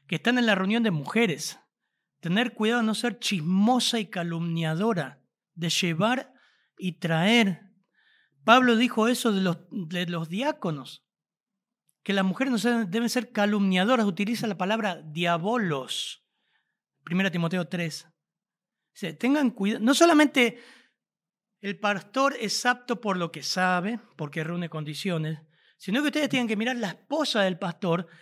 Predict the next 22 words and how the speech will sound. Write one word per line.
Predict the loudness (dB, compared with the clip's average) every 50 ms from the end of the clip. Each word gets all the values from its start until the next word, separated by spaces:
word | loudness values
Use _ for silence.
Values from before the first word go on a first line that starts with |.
| -20 _ -6
y | -4 -2
la | -2 -2
esposa | -4 -6 -12 _ -6 -4 -4 -2 -2 -2 0
del | 0 -2 -2 -4 -2
diácono. | -2 0 2 2 2 2 2 2 2 4 2 0 -2 -4 -10 _ _ _ _ _ _ _ _ _ _ _ _ _ _ _ _ _ _ _ _ _ _ _ _ _ _ _ _ _ _ _ _ -20 -20 _ _
Porque | 0 0 2 2 2
las | 2 2 0 2 0
esposas | 0 -2 -2 -2 -2 0 2 2 2 2
sacan | 2 2 2 2 2 2 2 2 4 4
al | 2 2 2
ministro | 0 0 2 2 2 2 0 0 0 0 2 2
de | 2 0
la | 0
iglesia, | -2 -2 -2 -2 -2 -2 -2 -2 -2 0 0 -2 -2 -6 -14 _
lo | -8 -6
sacan | -4 -4 -6 -4 -4 -6 -4
del | -2 -2 0
ministerio | 0 0 0 -2 -2 -4 -8 -8 -4 -4 -4 -4 -4 -6 -12 _ _ _ _ -20 -20 _ _ _
por | -8 -8 -8 -6
chismosas | -8 -6 -4 -4 -2 -2 0 0 0 0 -2 -2 -4 -6 -6 -6 -10 -16 _ _ _
y | -8 -6 -2
diabólicas. | -2 -2 -2 -2 -4 -6 -6 -6 -6 -8 -10 -10 -12 -20 -20 -20 -20 -20 _